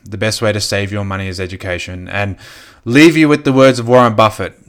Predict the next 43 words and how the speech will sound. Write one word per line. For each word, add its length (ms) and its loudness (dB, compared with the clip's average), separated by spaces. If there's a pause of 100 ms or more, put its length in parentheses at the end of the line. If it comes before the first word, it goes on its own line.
(160)
"When 220 -6
the 80 -4
tide 340 2
goes 240 4
out, 240 2
you 60 -10
find 280 -4
out 160 0
who's 160 -8
swimming 360 -8
naked." 480 -8 (880)
And 100 -10
I 40 -8
think 140 -2
that's 180 2
what 120 0
we 80 -2
found 300 -2
out 180 -2
for 120 -10
a 40 -2
lot 240 2
of 80 -4
people, 500 -4 (600)
uh, 260 -2
when 200 -4
they, 360 -4
you 140 -14
know, 140 -8
because 420 -10
crypto 500 -4
is 120 -8
very 300 -6
new, 420 -2
there's 180 -4
a 60 -6
lot 160 -4
of 60 -6
new 300 -4
people 320 -6
investing 460 -4
in 100 -8
it. 140 -14